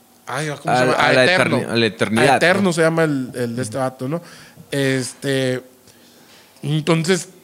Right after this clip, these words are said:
Speaker 1: esa era la llave, pues, la tenía
Speaker 2: Ujú.
Speaker 1: que perder a, a fuerza. Todavía no, no rescatan a los niños, todavía
Speaker 2: Ujú.
Speaker 1: los andan buscando, ¿no?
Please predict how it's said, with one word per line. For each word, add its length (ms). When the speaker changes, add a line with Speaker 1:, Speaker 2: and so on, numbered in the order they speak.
Speaker 1:
esa 260
era 120
la 100
llave, 360
pues, 340
la 220
tenía 200
Speaker 2:
Ujú. 80
Speaker 1:
que 80
perder 520
a, 320
a 40
fuerza. 260
Todavía 360
no, 140
no 160
rescatan 400
a 60
los 180
niños, 320
todavía 340
Speaker 2:
Ujú. 100
Speaker 1:
los 140
andan 280
buscando, 480
¿no? 140